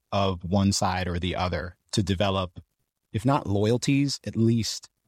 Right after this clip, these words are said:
an instinct for detecting the defects on one side of the fence or the other. And I wonder about how you think about your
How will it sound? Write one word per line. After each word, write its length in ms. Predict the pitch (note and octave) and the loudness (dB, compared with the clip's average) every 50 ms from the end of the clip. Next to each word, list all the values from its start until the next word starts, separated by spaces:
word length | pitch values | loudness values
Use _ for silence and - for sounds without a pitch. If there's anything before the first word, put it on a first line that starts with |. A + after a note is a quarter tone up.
| _ _ _ - | _ _ _ -4
an 120 | A2 G2 - | -4 -4 0
instinct 560 | - A2+ A#2 A2+ - - - A2 G2 F2 - - | 0 2 2 2 0 0 0 0 0 0 -2 -8
for 180 | - - A2 | -2 0 0
detecting 600 | F2+ F#2+ F#2 - - - A2 - - - G#2 G#2 | 0 0 -4 -2 -2 -2 -2 -2 0 0 2 2
the 80 | F#2+ F2 | 2 0
defects 640 | D2+ - G2 G2+ F#2 - G2 F2+ - - - - - | 0 0 0 0 0 0 -2 -4 -2 -4 -8 -8 0
on 220 | - G2+ F#2 F#2 | 2 4 4 4
one 200 | F2 F#2 F#2 F#2 | 4 4 4 4
side 320 | F2+ - - F2+ F#2 F2+ E2+ | 2 2 0 -2 -2 -2 -4
of 100 | D#2+ E2 | -6 -8
the 80 | F2 | -8
fence 340 | E2+ - F#2 F2 E2 - - - | -6 -4 -4 -4 -2 -4 -4 -4
or 60 | G2 | 0
the 160 | F2 F2+ E2 | 0 2 2
other. 300 | - - - F2 F#2 F2 _ _ _ _ _ _ _ _ _ - | 2 0 -2 -4 -6 -8 _ _ _ _ _ _ _ _ _ -4
And 360 | G#2 G2+ G2+ G2 G2 F#2+ - _ - | -2 -2 0 0 -2 -2 -6 _ -6
I 60 | - | -4
wonder 360 | A2+ A2+ C3+ D3 E3 D#3+ C#3+ A#2+ | 0 2 4 4 4 4 4 4
about 400 | G2+ E2+ G#2 G2+ G2 F#2+ F#2 - _ _ _ _ _ - | 4 2 2 2 2 -2 -4 -6 _ _ _ _ _ -4
how 120 | - A2+ | -2 0
you 220 | A2+ G#2+ G2+ A#2 A2+ | 0 2 0 0 -2
think 280 | - - A#2 A2 G2 | 0 0 0 0 0
about 360 | G2+ F2 G2+ F#2+ F#2 F2+ - F2+ | -2 -2 0 0 0 0 -2 0
your 160 | G#2 G#2+ | 0 0